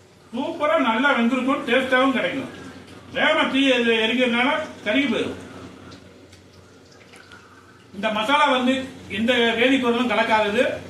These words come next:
மல்டி மசாலா சிக்ஸ்டி ஃபைவ்.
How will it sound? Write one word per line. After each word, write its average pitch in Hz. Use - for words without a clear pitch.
மல்டி 269
மசாலா -
சிக்ஸ்டி -
ஃபைவ். 147